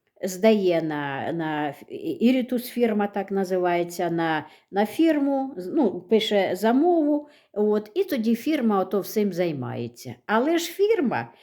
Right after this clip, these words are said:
за свої послуги бере гроші.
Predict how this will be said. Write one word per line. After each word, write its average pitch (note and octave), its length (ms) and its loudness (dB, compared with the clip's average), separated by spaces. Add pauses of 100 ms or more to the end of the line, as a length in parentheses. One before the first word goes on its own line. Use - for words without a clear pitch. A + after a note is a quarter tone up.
(160)
за A3 180 2
свої B3 380 2
послуги D3 840 -2 (160)
бере G3+ 300 2
гроші. B3 760 0